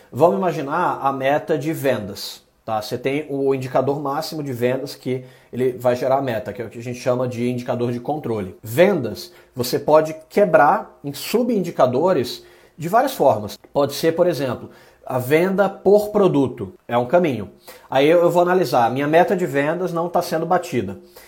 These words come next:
Todos os produtos estão abaixo da meta ou eventualmente tem algum produto que tá acima? Vai ser uma análise que você vai fazer.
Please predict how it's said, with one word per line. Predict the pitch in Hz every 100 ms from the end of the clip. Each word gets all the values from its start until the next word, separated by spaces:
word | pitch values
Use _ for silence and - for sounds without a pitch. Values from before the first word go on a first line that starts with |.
| - _ _
Todos | 220 254 269 226
os | 220
produtos | 185 165 147 143 139
estão | 147
abaixo | 135 135 131
da | 127
meta | 123 127 190 220
ou | 220
eventualmente | 202 190 170 160
tem | - 156
algum | 151
produto | 143 143 135 139
que | 139
tá | 131 131
acima? | 131 - 117 92 - -
Vai | 120
ser | - 143
uma | 165
análise | 165 151 165 -
que |
você | 180
vai | 175
fazer. | 214 175 127 -